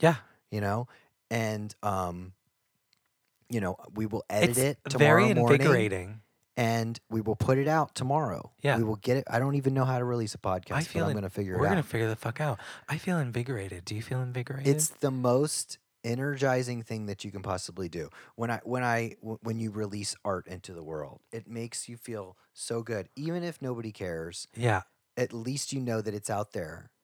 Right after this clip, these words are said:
Speaker 1: I also feel like we're in the groove now that we're end-, we're about to end the show. I feel like maybe we started off a little fuzzy.
Speaker 2: Well, it was our first
Speaker 1: It was our
Speaker 2: time.
Speaker 1: first time.
Speaker 2: It's my first
Speaker 1: Forgive
Speaker 2: time.
Speaker 1: us. I feel like maybe we were a little bit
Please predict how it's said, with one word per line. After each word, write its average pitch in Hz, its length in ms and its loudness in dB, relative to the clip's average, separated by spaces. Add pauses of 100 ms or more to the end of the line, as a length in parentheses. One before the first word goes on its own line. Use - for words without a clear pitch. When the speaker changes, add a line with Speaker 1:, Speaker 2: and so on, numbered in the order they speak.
Speaker 1:
I 151 120 4
also 170 220 -2
feel 143 160 -2
like 127 180 -2
we're 113 100 0
in 110 180 -10
the 107 60 -12
groove 101 380 -8
now 87 260 -8
that 98 160 -4
we're 95 160 -6
end-, 101 240 -8
we're 127 60 2
about 98 240 -2
to - 140 -6
end 107 180 -6
the 107 80 2
show. 104 520 -2
I 113 60 -6
feel 113 140 -4
like 110 160 -6
maybe 104 180 -4
we 101 80 -6
started 98 320 -4
off 107 220 0
a - 20 -2
little 104 400 0 (880)
fuzzy. 139 380 6
Speaker 2:
Well, 139 100 6
it - 40 6
was 143 140 0
our 254 80 0
first - 300 -6
Speaker 1:
It - 60 2
was 208 80 4
our 262 100 6
Speaker 2:
time. - 80 0
Speaker 1:
first - 280 0
time. 220 180 4
Speaker 2:
It's - 180 -2
my 202 80 2
first - 200 -8
Speaker 1:
Forgive 175 260 8
Speaker 2:
time. 107 160 4
Speaker 1:
us. - 280 0 (380)
I 147 60 0
feel 156 100 4
like 160 140 4
maybe 151 280 4
we 147 120 2
were 139 140 8
a 131 80 8
little 123 240 6
bit 123 380 4